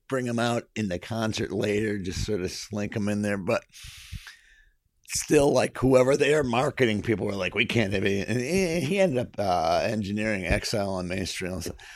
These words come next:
Well, anyway, he was in Boston, uh, at Fort Apache Studios,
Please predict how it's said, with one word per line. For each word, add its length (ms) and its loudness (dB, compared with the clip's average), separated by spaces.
Well, 100 6
anyway, 280 4
he 160 6
was 240 8
in 300 2
Boston, 680 -2
uh, 580 0
at 260 0
Fort 240 0
Apache 460 0
Studios, 840 0